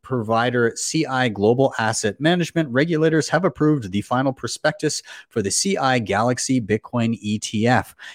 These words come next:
E T F is expected to begin trading, or did begin trading, on Tuesday, subject to approval from the bourse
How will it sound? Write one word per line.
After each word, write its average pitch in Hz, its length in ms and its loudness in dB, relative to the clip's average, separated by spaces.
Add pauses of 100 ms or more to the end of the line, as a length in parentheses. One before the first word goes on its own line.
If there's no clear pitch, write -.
E 120 100 4
T 131 220 6
F 139 180 6 (280)
is 117 120 4
expected 151 560 2
to 131 80 2
begin 120 300 2
trading, 120 420 2
or 101 380 2
did 131 240 4
begin 101 320 -4
trading, 110 400 -4
on 90 240 -8
Tuesday, 160 580 4 (160)
subject 139 540 4
to 123 160 2
approval 127 640 2
from 104 320 -2
the 98 220 -2
bourse 110 440 4